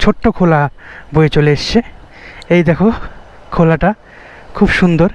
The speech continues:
এটাই কিন্তু গিয়ে চেল নদীতে মিশছে গরুবাথানি। আর এদিকে দেখো একটা এই উঁচু পাহাড়, তারপর আরও পাহাড়। খুব সুন্দর জায়গা, একটা সুন্দর ডেস্টিনেশন। আর আমরা এই রাস্তা ধরে বেরিয়ে যাব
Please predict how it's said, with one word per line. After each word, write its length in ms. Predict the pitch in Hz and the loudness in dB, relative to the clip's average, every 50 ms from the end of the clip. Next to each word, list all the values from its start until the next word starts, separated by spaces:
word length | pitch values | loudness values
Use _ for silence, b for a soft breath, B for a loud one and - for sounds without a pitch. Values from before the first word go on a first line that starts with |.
| - B B B B B B B 165 | -6 B B B B B B B 0
এটাই 200 | 160 180 214 220 - 240 | 2 2 2 0 0 -2
কিন্তু 220 | 220 208 - 240 202 170 | -2 0 0 -2 0 2
গিয়ে 180 | 190 202 220 262 269 - - - | 2 2 2 2 0 -2 -4 -2
চেল 160 | 220 202 208 202 208 | 0 0 2 2 0
নদীতে 260 | 202 185 208 - 208 185 170 | 0 0 0 0 0 0 0
মিশছে 260 | 147 - - - 156 139 | -2 -2 0 -2 0 2
গরুবাথানি। 460 | 147 147 143 139 131 - 147 131 131 120 - - B B B B B B B B B B 151 | 2 2 2 0 0 -2 -4 -6 -6 -10 -12 -16 B B B B B B B B B B -2
আর 80 | 151 160 170 | 0 0 0
এদিকে 200 | 165 160 156 185 180 | -2 0 0 0 0
দেখো 140 | 180 - 208 180 160 175 175 | 2 0 -2 -2 0 0 -2
একটা 200 | - - - 202 180 175 | -2 -2 -4 -2 0 2
এই 80 | 180 185 185 190 | 2 2 2 0
উঁচু 160 | 175 - 202 - | 0 0 -2 -2
পাহাড়, 220 | 185 165 180 196 180 - | 0 0 0 -2 -2 -2
তারপর 180 | 165 151 180 175 156 151 | -2 0 0 0 2 2
আরও 120 | 156 170 - 180 | 0 0 0 -2
পাহাড়। 240 | 160 147 156 175 - - B B B B B B B B - | -2 -2 -4 -6 -6 -8 B B B B B B B B -4
খুব 120 | - 190 - - | -4 -4 -2 0
সুন্দর 260 | 190 185 180 185 185 165 147 | 0 0 2 2 0 0 0
জায়গা, 160 | 151 135 135 131 123 | -2 -2 0 -2 -2
একটা 120 | - - 147 - - - - | -2 -4 -4 -4 -4 -4 -2
সুন্দর 240 | 180 180 180 190 175 139 165 | 0 0 0 0 0 -2 -4
ডেস্টিনেশন। 540 | 151 - - - 151 143 131 - - 143 - - - - B B B B B B B B B - 147 139 | -6 -4 -2 -2 -2 -2 -2 -2 -4 -6 -8 -10 -14 -16 B B B B B B B B B -2 0 0
আর 120 | 139 139 139 147 127 156 165 | 0 0 0 -2 0 0 0
আমরা 160 | 156 151 165 165 160 | 0 2 2 2 2
এই 60 | 165 160 156 | 2 0 -2
রাস্তা 200 | - - 185 170 151 | -2 -2 -4 0 2
ধরে 140 | 170 185 233 262 - B B B B B B B B B - | 2 2 2 0 -2 B B B B B B B B B -2
বেরিয়ে 220 | 160 151 151 147 131 139 | 0 2 2 2 0 0
যাব 100 | 131 | -2